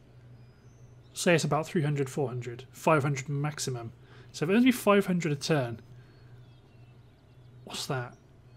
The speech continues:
Like, four hundred turns? I mean, assuming it doesn't grow, so the true value might be two hundred turns, or maybe a hundred turns. But even if it's a hundred turns, gotta do it.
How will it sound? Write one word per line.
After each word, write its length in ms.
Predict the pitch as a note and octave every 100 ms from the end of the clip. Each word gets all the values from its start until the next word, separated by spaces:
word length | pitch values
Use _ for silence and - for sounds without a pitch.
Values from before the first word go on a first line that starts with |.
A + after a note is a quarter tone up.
| -
Like, 160 | - -
four 260 | - D#3
hundred 320 | E3 D3+ D3+
turns? 500 | - F3+ A3+ A#3 - - - - - - -
I 60 | D#3
mean, 120 | D#3+
assuming 280 | D#3 - G3+
it 40 |
doesn't 200 | D#3 C#3
grow, 280 | C#3 D3 B2
so 120 | B2
the 80 | C3
true 280 | B2+ F#3 D3
value 200 | C#3 C3
might 140 | C#3
be 60 | C3+
two 240 | - F3
hundred 320 | B2 A#2+ B2
turns, 420 | - C#3+ D3 C#3+ - -
or 100 | C3+
maybe 160 | C#3+ C#3+
a 40 |
hundred 340 | - D#3 C3+ B2+
turns. 200 | C3 A#2+
But 60 |
even 140 | C4 C#4
if 40 |
it's 100 | B3+
a 60 | A#3
hundred 420 | C4+ C4 A#3 -
turns, 500 | A#3 A#3+ G#3+ B2+ - - - - - - - - - - - - - -
gotta 140 | D3
do 140 | D#3+
it. 160 | F3+